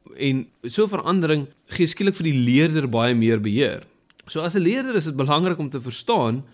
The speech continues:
dat dit slegs werk as jy die verantwoordelikheid aanvaar. Jy moet ook die onderwyser ondersteun in wat hy of sy probeer en besef dat daar foute sal wees en nie alles so glad gaan verloop die eerste keer nie. Ons ingesteldheid teenoor foute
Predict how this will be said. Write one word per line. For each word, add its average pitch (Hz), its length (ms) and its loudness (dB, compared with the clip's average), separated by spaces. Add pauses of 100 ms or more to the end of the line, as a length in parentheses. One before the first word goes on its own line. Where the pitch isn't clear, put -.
dat 135 140 0
dit 160 160 -4
slegs - 440 -4
werk 110 540 -2
as 135 180 -10
jy 113 340 0
die 160 120 0
verantwoordelikheid 117 760 -4
aanvaar. 101 580 -6 (680)
Jy 127 160 4
moet 185 140 0
ook 240 100 0
die 262 80 0
onderwyser 190 480 2
ondersteun 160 600 2
in 123 100 0
wat 120 240 0
hy 120 320 0
of 117 160 -10
sy 135 220 0 (100)
probeer 120 560 4
en 208 260 2
besef 196 600 -4 (100)
dat 147 80 -8
daar 160 160 -6
foute 180 400 -2
sal 120 240 -4
wees 85 320 -8 (560)
en 151 220 0 (100)
nie 196 160 0
alles 160 300 0 (180)
so 156 160 -8
glad 160 400 -4
gaan 147 120 -4
verloop 120 440 2
die 123 160 -2
eerste - 240 -4
keer 95 240 -8
nie. - 140 -14 (420)
Ons 156 240 0
ingesteldheid 170 680 0
teenoor 147 300 -2
foute 139 460 -2